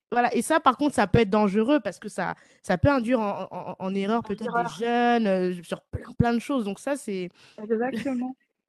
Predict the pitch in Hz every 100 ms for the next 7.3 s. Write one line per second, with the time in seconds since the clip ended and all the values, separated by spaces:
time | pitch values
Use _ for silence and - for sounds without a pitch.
0 | _ _ _ - - 226 220 214 220 233
1 | 240 247 269 254 269 - 202 294 311 240
2 | 269 330 - 220 226 226 214 - 202 208
3 | 208 240 294 233 214 214 214 277 214 226
4 | 220 185 190 185 - _ - - 202 214
5 | 226 240 - 196 - 196 - 247 240 254
6 | 220 214 226 330 370 240 - 220 202 208
7 | 269 277 320